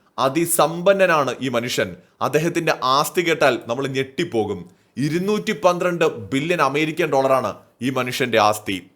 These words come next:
നമ്പർ സെവൻ, പോപ്പ് ഫ്രാൻസിസ്. ക്രിസ്തീയ സഭകളുടെ എല്ലാം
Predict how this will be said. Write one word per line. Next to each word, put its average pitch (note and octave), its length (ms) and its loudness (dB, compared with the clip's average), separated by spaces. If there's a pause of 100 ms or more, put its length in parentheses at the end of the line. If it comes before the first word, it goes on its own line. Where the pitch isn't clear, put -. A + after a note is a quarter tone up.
(460)
നമ്പർ E3+ 560 2 (220)
സെവൻ, D#3+ 480 4 (520)
പോപ്പ് G3 360 4 (220)
ഫ്രാൻസിസ്. B2 640 0 (480)
ക്രിസ്തീയ A3 580 4 (140)
സഭകളുടെ F#3 580 2
എല്ലാം D#3+ 320 -2